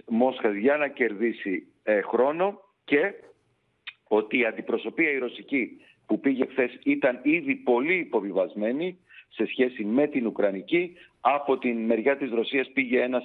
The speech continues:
σύμβουλος επί θέματων πολι-, θεμάτων πολιτιστικών του κύριου Πούτιν, ενώ από την Ουκρανία πήγε ο ίδιος ο Υπουργός Άμυνας. Άρα, λένε,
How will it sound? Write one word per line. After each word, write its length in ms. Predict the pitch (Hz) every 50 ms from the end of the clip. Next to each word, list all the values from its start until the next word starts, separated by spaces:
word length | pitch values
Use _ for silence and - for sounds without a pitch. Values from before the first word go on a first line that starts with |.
| -
σύμβουλος 560 | - 139 135 131 110 117 110 104 101 98 - -
επί 380 | - 113 - - 120 113 104 -
θέματων 560 | - 131 120 127 120 113 - 117 113 117 - - -
πολι-, 320 | 117 110 107 107 107 - - - - 113 -
θεμάτων 540 | 110 104 113 127 131 131 127 117 117 - _ _ _ _
πολιτιστικών 1120 | - 123 123 117 113 113 101 - - 104 - - - 113 87 - - 165 170 160 147 - -
του 160 | - 107 98
κύριου 400 | 101 107 113 110 104 104 90 - -
Πούτιν, 420 | - 139 151 151 156 160 165 165 - - - - - - _
ενώ 300 | - 113 117 127 139 143
από 200 | 139 143 131 123
την 180 | 123 123 113 113
Ουκρανία 460 | 104 - 110 107 110 135 151 147 143
πήγε 380 | - 165 143 131 131 147 - -
ο 120 | 104 113 113
ίδιος 460 | 131 143 123 127 147 147 139 - -
ο 100 | - 107
Υπουργός 460 | 110 - - 120 110 107 131 127 127
Άμυνας. 380 | 131 117 117 113 104 101 - - -
Άρα, 320 | - 117 131 135 139 139 131
λένε, 340 | 127 143 151 147 143 135